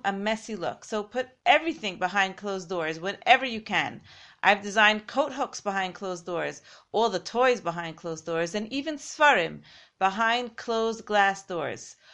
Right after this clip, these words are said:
We have enough mess and action going on in the room. If something is finally put away,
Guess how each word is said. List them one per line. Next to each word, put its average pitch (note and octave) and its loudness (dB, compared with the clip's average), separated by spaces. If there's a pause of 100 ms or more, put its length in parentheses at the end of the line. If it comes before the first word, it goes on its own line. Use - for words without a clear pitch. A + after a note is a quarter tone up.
(140)
We G3+ -6
have A#3+ 6
enough C4 2 (140)
mess A#3 2
and G3+ -4
action F#3+ -2
going F#3 -4
on G#3 2
in G3+ -6
the F#3 -6
room. F3 -6 (360)
If G3 -2
something C#4+ -2
is - -6
finally A3 2
put - -6
away, F#3 0